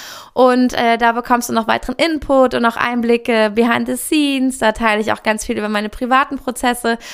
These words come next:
Es gibt ganz wundervolle Untergruppen, in denen du dich mit Soul Sisters con-, connecten kannst aus deiner Nähe. Du kannst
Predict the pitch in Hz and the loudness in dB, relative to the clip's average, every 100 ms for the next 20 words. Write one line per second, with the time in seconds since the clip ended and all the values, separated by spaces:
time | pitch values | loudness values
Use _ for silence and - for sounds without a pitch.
0 | - - - 240 240 233 233 233 240 240 | -18 -14 -2 -2 0 -2 0 -2 0 2
1 | 226 - 226 220 285 370 285 - 196 220 | 2 2 2 4 2 0 -2 0 0 0
2 | 233 277 - 220 220 220 220 220 214 214 | -2 -2 -2 0 2 4 6 4 2 -2
3 | 214 214 233 226 311 311 302 269 - 226 | -4 -2 -4 -2 0 0 -2 -4 -4 -4
4 | - 247 240 - 240 247 247 240 247 220 | -2 -4 -4 -2 0 0 -2 -6 -2 0
5 | 220 - 220 233 233 240 247 294 277 247 | 0 -2 0 0 2 2 2 2 2 0
6 | 220 - 220 220 | -2 -2 -2 -2